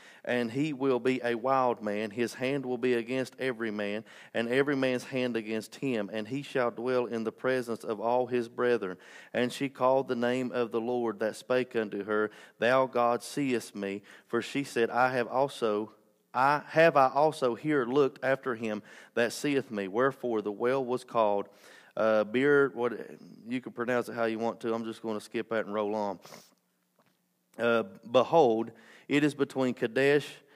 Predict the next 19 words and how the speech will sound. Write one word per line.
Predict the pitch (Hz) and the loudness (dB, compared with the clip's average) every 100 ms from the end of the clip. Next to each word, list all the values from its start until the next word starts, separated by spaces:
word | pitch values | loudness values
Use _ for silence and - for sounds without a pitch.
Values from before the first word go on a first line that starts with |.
| _ | _
and | 120 120 | -4 4
Bered, | 123 123 131 110 98 - | 6 6 4 2 -2 -4
and | 113 101 | -8 -2
Hagar | 123 151 135 113 113 | 0 2 4 4 4
bare | 113 123 | 2 2
Abram | 120 127 127 107 107 98 | 2 0 -2 -4 -6 -4
a | 107 | -4
son, | - - 123 104 98 - _ _ _ - - - | -4 -2 0 0 -4 -10 _ _ _ -20 -12 -4
and | 120 | 0
Abram | 117 135 127 123 110 | 2 2 2 -2 -2
called | 123 123 113 | 0 0 2
his | 120 | -2
son's | - 127 123 120 | -2 -2 -2 -2
name, | 120 117 104 101 104 _ | -2 -2 -2 -6 -12 _
which | - 113 - | -6 -6 -2
Hagar | 117 113 117 | -2 0 -2
bare, | 110 110 101 101 | -2 -2 -2 -2
bare | 113 113 101 95 | -2 0 0 -2
Ishmael. | 123 113 - 98 90 | -4 -6 -6 -8 -8